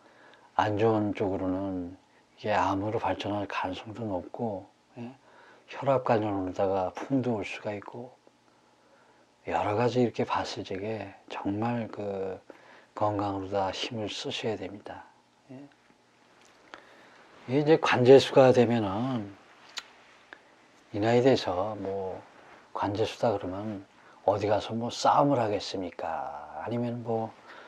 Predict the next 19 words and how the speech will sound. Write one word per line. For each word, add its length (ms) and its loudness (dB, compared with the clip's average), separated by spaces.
어디 200 4
가서, 320 4
예? 320 -4
젊은 440 0
애들 260 -2
모양 380 -2
무슨 440 -8
치고받고 640 -4
뭐 340 -8
해서 600 0
좋을 260 6
일이 160 8
뭐가 340 4
있겠습니까? 720 -6
단지 400 -4
이제 180 0
좀 480 -6
이혼 320 0
소송이라든지, 1400 -4